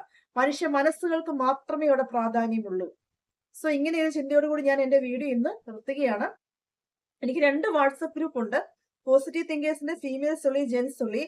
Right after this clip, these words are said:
ഈ വരുന്ന ഞായറാഴ്ച മുതൽ അത് ക്ലാസ്സസ് ഉണ്ടായിരിക്കുന്നതാണ്. അതിലെ ക്ലാസ്സസ് ഒരു ശകലം നിർത്തിവെച്ചിരിക്കുകയായിരുന്നു. ഇനിയും ഈ വരുന്ന ഞായറാഴ്ച night eight to nine അതിൽ ഫ്രീ ക്ലാസ് വീണ്ടും സ്റ്റാർട്ട് ചെയ്യുന്നതാണ്.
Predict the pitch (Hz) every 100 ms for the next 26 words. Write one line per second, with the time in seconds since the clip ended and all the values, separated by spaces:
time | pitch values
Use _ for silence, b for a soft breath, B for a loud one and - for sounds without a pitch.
0 | b b _ 269 349 302 285 302 277 262
1 | 285 294 330 277 254 247 254 247 240 269
2 | 269 226 233 240 240 208 214 240 240 226
3 | 226 - 247 262 254 240 240 262 240 220
4 | 294 226 226 220 214 196 185 254 - b
5 | b - 262 339 480 262 262 254 247 262
6 | 240 233 247 269 339 539 - _ _ 254
7 | 269 285 294 269 285 359 330 262 269 254
8 | 277 240 247 262 262 262 311 233 254 277
9 | 247 233 240 233 220 208 175 202